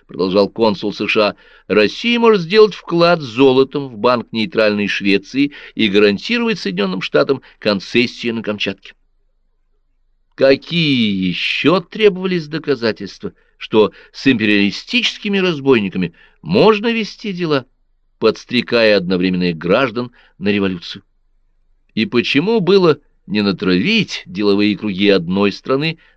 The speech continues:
на деловые круги другой? Или не наускать капиталистических промышленников и банкиров на военных? Политика типа "разделяй и властвуй" давала бесконечное число возможностей.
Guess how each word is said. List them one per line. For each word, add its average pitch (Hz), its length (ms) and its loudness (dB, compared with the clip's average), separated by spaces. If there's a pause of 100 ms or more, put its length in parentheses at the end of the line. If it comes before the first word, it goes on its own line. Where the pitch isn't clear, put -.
на - 120 -14
деловые 87 340 -2
круги 92 260 -2
другой? 95 440 0 (540)
Или 92 120 -4
не 107 160 0
наускать 151 640 2 (280)
капиталистических 156 920 -2
промышленников 170 840 0
и 107 60 -10
банкиров 104 580 -2
на 139 80 0
военных? 180 460 0 (1300)
Политика 135 600 2
типа 98 300 -4
"разделяй 92 540 2
и 190 40 0
властвуй" 113 680 -2 (300)
давала 98 280 4
бесконечное 107 840 0
число 110 340 -4
возможностей. 95 640 -6